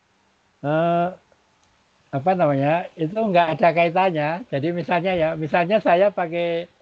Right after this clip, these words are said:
pakai kode apapun, kalau di plan ini bisa kita U J T. Jadi nggak ada hubungannya, beda ligan dengan beda ini nggak ada, nggak ada,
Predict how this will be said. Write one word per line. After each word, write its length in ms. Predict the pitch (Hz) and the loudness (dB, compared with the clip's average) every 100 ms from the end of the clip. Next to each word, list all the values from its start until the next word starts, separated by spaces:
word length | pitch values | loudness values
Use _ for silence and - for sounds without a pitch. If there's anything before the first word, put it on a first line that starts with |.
| _ _ _ - | _ _ _ -4
pakai 240 | 147 180 | -2 0
kode 240 | 180 175 202 | 2 2 2
apapun, 640 | 170 170 170 170 233 233 | 2 2 2 0 -6 -6
kalau 240 | 180 175 175 | -4 -4 -4
di 160 | 269 | -6
plan 180 | - 175 | -2 -2
ini 220 | 175 233 | -2 -6
bisa 320 | 220 262 180 | -6 0 0
kita 240 | 165 160 180 | 0 -4 -6
U 80 | 170 | -4
J 160 | 285 | -6
T. 120 | 214 190 170 170 _ _ _ _ _ _ _ _ _ _ _ _ _ _ 139 | -6 -8 -8 -10 _ _ _ _ _ _ _ _ _ _ _ _ _ _ -10
Jadi 160 | 135 196 | -4 -2
nggak 220 | 185 156 | 0 0
ada 60 | 151 | 0
hubungannya, 720 | 143 147 156 170 170 143 147 - | 0 -2 -4 -4 -4 -8 -10 -8
beda 400 | 143 127 147 143 | -8 -4 -2 -2
ligan 400 | 143 - 180 180 | -4 -2 -2 -2
dengan 300 | 160 147 143 | -4 -4 -4
beda 400 | 143 139 143 135 135 135 139 127 _ _ _ _ _ _ | -4 -4 -2 0 0 -2 -4 -10 _ _ _ _ _ _
ini 320 | - 139 165 175 | -8 -6 -2 2
nggak 160 | 143 123 | 2 2
ada, 160 | 143 123 123 107 | -2 -4 -6 -10
nggak 160 | 143 135 | -8 -6
ada, 220 | 127 139 | -2 0